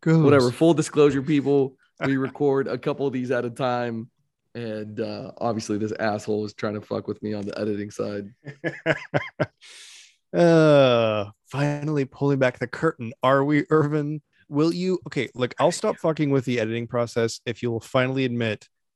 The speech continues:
Speaker 1: that you went back and you edited the way you mispronounced Lando Calrissian. A-, as soon as you do that, I will stop
Speaker 2: I've
Speaker 1: this.
Speaker 2: literally sworn to God that I did not.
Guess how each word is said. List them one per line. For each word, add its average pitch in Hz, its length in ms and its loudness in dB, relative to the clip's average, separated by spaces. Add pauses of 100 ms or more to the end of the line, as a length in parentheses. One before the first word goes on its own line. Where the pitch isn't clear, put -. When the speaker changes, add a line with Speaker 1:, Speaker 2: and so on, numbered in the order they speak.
(180)
Speaker 1:
that 117 220 -10
you 120 140 -8
went 117 300 -10
back 113 500 -2
and 113 140 0
you 113 240 -2
edited 123 480 2
the 104 80 0
way 107 160 -2
you 107 160 -6
mispronounced 101 880 -4
Lando 104 340 -4
Calrissian. 101 760 -6 (180)
A-, 135 100 -2 (380)
as 131 140 4
soon 170 240 6
as 175 120 4
you 170 80 4
do 151 180 6
that, 107 200 4
I 110 80 2
will 107 120 0
stop 120 360 0
Speaker 2:
I've 185 160 0
Speaker 1:
this. 151 140 -2
Speaker 2:
literally 202 420 4
sworn 185 600 2
to 156 80 0
God 135 680 -2 (480)
that 139 140 2
I 131 120 4
did 123 220 -4
not. 117 400 -4